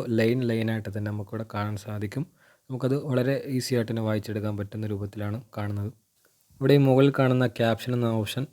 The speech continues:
ഒന്ന് on ആക്കി വെക്കുക. on ആക്കിയതിന് ശേഷം ഒന്ന് പ്ലേ ചെയ്യുകയാണെങ്കിൽ നമുക്ക് ആ ഓഡിയോയുടെ കൂടെ തന്നെ ആ ടെക്സ്റ്റ് നമുക്ക്, ഏഹ്, കൃത്യമായിട്ട് മനസ്സിലാക്കാൻ സാധിക്കുന്നതാണ്. അത് ഓട്ടോമാറ്റിക്കായിട്ട് തന്നെ അത് ആ ഒരു ടെക്സ്റ്റിൽ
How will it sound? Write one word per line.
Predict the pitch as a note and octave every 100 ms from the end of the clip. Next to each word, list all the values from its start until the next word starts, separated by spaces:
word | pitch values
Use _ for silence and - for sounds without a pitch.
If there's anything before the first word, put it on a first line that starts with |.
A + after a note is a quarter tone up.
| _
ഒന്ന് | A2+ A2
on | A2 B2
ആക്കി | A#2 A2
വെക്കുക. | G2+ A#2 A2+
on | A#2 A#2+
ആക്കിയതിന് | A#2 B2+ C3 -
ശേഷം | A#2+ A#2 - B2+
ഒന്ന് | B2+ A2
പ്ലേ | A2+ A2
ചെയ്യുകയാണെങ്കിൽ | A#2 G#2+ G#2 A2+ D#3+ _ _ _ _ -
നമുക്ക് | A2+ A2 B2+ - A#2
ആ | C3 - B2
ഓഡിയോയുടെ | A#2+ B2+ C3+ C#3 C3+
കൂടെ | A#2 A2 A#2+
തന്നെ | A#2 C#3 - -
ആ | A#2 A2+
ടെക്സ്റ്റ് | A2+ A2+ - E3 C3
നമുക്ക്, | A#2 - C#3 _ _ _ _ _ - A#2+
ഏഹ്, | A#2 A#2 A2 - _ -
കൃത്യമായിട്ട് | A2+ B2 B2+ A#2+ A#2+ A2+
മനസ്സിലാക്കാൻ | A2 A2+ A2+ A#2 G#2+
സാധിക്കുന്നതാണ്. | A2 G#2+ G2+ A2 G#2+ G#2+
അത് | A2+
ഓട്ടോമാറ്റിക്കായിട്ട് | G#2+ A#2+ A#2+ A2+ A2 A2 A2
തന്നെ | A2
അത് | A2 E3+ - _ _ _ _ _
ആ | A2+
ഒരു | A#2 A2+
ടെക്സ്റ്റിൽ | A2+ - B2+